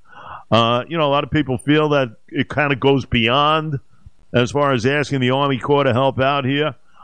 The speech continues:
Uh, I get that from an environmental standpoint, long term, but right now,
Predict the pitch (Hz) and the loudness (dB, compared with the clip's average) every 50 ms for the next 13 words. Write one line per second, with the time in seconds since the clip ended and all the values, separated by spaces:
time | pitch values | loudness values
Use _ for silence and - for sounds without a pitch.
0 | - - - - 123 123 123 123 120 123 - - 131 127 117 101 135 151 147 - | -20 -8 0 2 2 2 4 2 0 -2 -2 -2 -2 -2 0 0 0 -2 -2 -2
1 | - 143 143 143 - - 139 120 117 113 107 101 131 135 131 123 120 135 131 127 | -2 -2 -2 -2 -4 -4 -4 -2 -2 -4 0 0 0 0 0 0 0 0 -2 -2
2 | - - - - 143 143 147 131 - 143 143 147 151 143 - - - - - - | -4 -6 -2 -2 0 0 -2 -6 -6 -8 -6 -6 -6 -6 -8 -18 -20 -20 -20 -20
3 | - - - 107 120 135 143 143 143 131 - - 139 143 143 147 151 147 135 - | -20 -6 0 2 4 4 4 2 0 -2 -2 -2 0 0 0 -2 -2 -4 -8 -14
4 | - - - 123 120 110 104 127 131 143 151 147 143 135 139 147 156 151 143 139 | -20 -8 -2 -2 -2 -2 -2 -4 -2 0 0 -2 -2 -2 -2 -2 0 0 0 2
5 | 123 120 120 | 0 0 -2